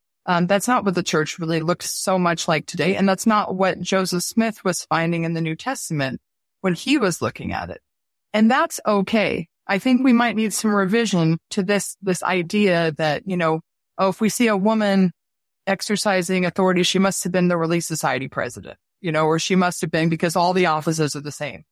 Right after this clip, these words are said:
That's, that's not how the church works or should work. Offices are constantly evolving and dying in a living church. They're constantly adjusting to revelation and to the needs of,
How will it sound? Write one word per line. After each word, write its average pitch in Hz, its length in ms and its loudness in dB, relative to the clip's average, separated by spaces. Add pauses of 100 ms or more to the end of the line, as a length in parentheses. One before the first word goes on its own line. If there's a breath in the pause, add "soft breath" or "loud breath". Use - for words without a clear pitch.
(140)
That's, 214 240 -4
that's 220 240 -4
not 233 180 2
how 208 140 2
the 175 120 0
church 170 440 -4 (260)
works 165 440 0
or 170 120 2
should 156 260 0
work. 131 160 0
Offices 185 480 0
are 165 100 0
constantly 196 600 0
evolving 165 720 0 (400)
and 170 180 2
dying 165 720 0
in 202 180 4
a 208 220 4
living 208 540 2
church. - 480 -2 (380)
They're 185 120 0
constantly 208 540 0
adjusting 190 640 0
to 156 460 -4
revelation 170 640 2
and 170 140 0
to 175 80 -8
the 156 100 -6
needs 156 520 -6
of, 170 220 -2